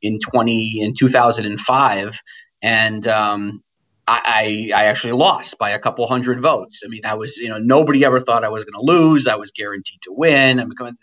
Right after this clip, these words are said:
everything is set up for this. But, um, you know, I was running against a, a, a popular incumbent, and, um,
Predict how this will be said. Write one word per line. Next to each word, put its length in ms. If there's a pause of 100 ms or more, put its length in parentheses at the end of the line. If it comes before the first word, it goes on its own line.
(100)
everything 320
is 160
set 120
up 200
for 80
this. 320 (420)
But, 320 (100)
um, 540
you 80
know, 60
I 100
was 160
running 240
against 360
a, 120 (100)
a, 200
a 80 (100)
popular 500
incumbent, 580 (420)
and, 420
um, 400